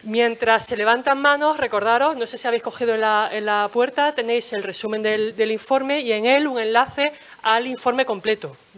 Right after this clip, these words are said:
¿vale? Para descargarlo, porque, bueno, son como unas ochenta páginas de informe y, y, y, bueno, lo tenéis dispu-, disponible en, en internet, ¿de acuerdo? Entonces,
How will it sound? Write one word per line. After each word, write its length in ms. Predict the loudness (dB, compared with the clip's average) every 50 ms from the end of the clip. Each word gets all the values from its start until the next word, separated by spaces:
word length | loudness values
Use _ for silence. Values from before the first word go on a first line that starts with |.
| -6
¿vale? 240 | -4 -2 -2 0 0
Para 180 | 0 0 0 0
descargarlo, 560 | -2 -2 -4 -6 -4 -2 -2 0 0 0 -2
porque, 300 | -2 -4 -8 -8 -10 -10
bueno, 160 | -12 -16 -20 -20 -16
son 280 | -12 -10 -10 -10 -10 -12 -18 -20 -20 -10
como 180 | -8 -8 -6 -4
unas 220 | -2 0 0 0
ochenta 380 | -2 -4 -6 -4 -2 -2 0 0
páginas 380 | -2 -2 -2 -4 -4 -4 -4
de 80 | -4 -6
informe 420 | -6 -4 -4 -4 -2 -2 -4 -4 -6 -10 -16 -20 -20 -20 -12 -6
y, 580 | -4 -2 -2 -2 -2 -4 -4 -6 -8 -10 -14 -16 -12
y, 420 | -8 -8 -6 -6 -6 -8 -10 -10 -12 -12 -14 -14 -16 -16 -18 -10 -6
y, 60 | -2 -2
bueno, 160 | 0 0 0
lo 100 | -2 -2
tenéis 200 | -2 -4 -2 -4
dispu-, 280 | -4 -4 -6 -8 -8 -8 -8 -8 -6
disponible 680 | -6 -6 -4 -4 -4 -2 -2 -2 -2 -2 -4 -4 -6 -8
en, 480 | -8 -8 -8 -8 -8 -12 -14 -14 -16 -18 -16 -14 -10
en 100 | -8 -8
internet, 360 | -8 -8 -8 -10 -10 -12 -12 -12
¿de 60 | -8
acuerdo? 340 | -4 -2 0 0 -2 -2 -4 -10 -20 -20 -20 -20 -20 -20 -18
Entonces, 420 | -14 -12 -10 -8 -8 -8 -10 -12